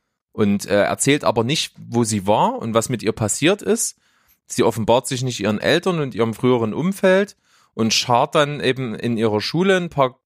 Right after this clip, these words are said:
Kinder um sich und noch eine Lehrerin und die zieht sie ins Vertrauen, erzählt de-, die Geschichte dann. Und es baut sich wirklich ein, nicht, äh, wie, das, das kann man jetzt gar nicht so in Worte fassen, es baut sich wirklich so ein eigener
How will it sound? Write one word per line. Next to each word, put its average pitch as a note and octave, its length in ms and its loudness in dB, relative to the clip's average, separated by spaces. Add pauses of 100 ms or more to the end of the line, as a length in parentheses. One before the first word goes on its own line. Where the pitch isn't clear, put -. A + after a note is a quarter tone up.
(220)
Kinder F3 500 2
um E3 160 -4
sich D#3+ 340 -2
und A#2 200 -6
noch A#2 200 -2
eine A2 120 2
Lehrerin D#3 600 0 (320)
und A2+ 200 -2
die D3 120 -2
zieht - 260 -2
sie C#3 100 2
ins B2+ 180 -2
Vertrauen, C3 480 0
erzählt A#2+ 640 -2
de-, B2+ 280 0
die A#2+ 200 -4
Geschichte A2+ 480 -2
dann. E2 320 -2 (300)
Und G#2 140 0
es A2 140 0
baut C#3+ 420 0
sich - 280 -4
wirklich E3+ 640 2
ein, A2+ 340 0
nicht, C#3+ 240 -6
äh, F#2+ 220 -2 (120)
wie, A#2 140 -2
das, - 300 -4
das - 160 -6
kann C3 160 0
man C#3+ 120 0
jetzt C3+ 200 -4
gar C3+ 120 2
nicht C3 140 -4
so B2+ 80 0
in G#2 100 0
Worte D3 200 0
fassen, D3 260 0
es A#2 100 -8
baut C3 240 2
sich A#2+ 180 -6
wirklich C#3+ 280 0
so B2 80 0
ein G2+ 140 -4
eigener D3 580 0